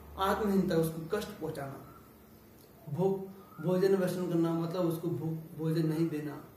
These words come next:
घृणा वाला निवृत्ति करना, आत्माभिमानी गौरव हमें प्राप्त होता है कि आज हमारे बेटे ने ये काम करके दिखाया।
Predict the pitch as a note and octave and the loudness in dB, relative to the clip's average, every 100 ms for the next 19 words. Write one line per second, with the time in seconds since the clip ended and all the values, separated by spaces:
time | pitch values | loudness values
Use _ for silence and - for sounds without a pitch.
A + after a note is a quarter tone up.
0 | - E3 D#3+ F#3 F#3 F3 E3+ E3 F3 F3 | -10 -4 -2 0 2 2 2 2 2 0
1 | E3+ F3 E3 D3+ D3+ C#3+ - - - - | -2 -4 -2 0 -2 -6 -14 -20 -20 -12
2 | - F3+ G3 G3+ G3 F#3 F#3 F#3 D#3+ F3 | 2 4 4 6 6 6 4 2 4 6
3 | F3+ F3 E3 D#3+ D#3+ D#3+ D#3+ D#3+ D#3+ D#3+ | 6 6 4 2 2 0 0 2 2 2
4 | D3+ D#3 D#3 D3+ D3+ D#3 D#3+ D#3 D#3+ E3+ | 0 0 0 -2 -2 0 0 0 0 0
5 | F3 D3+ D3+ D3+ D3+ D#3+ D#3 - C#3 C3+ | 0 0 -2 -4 -6 -4 -6 -8 -10 -12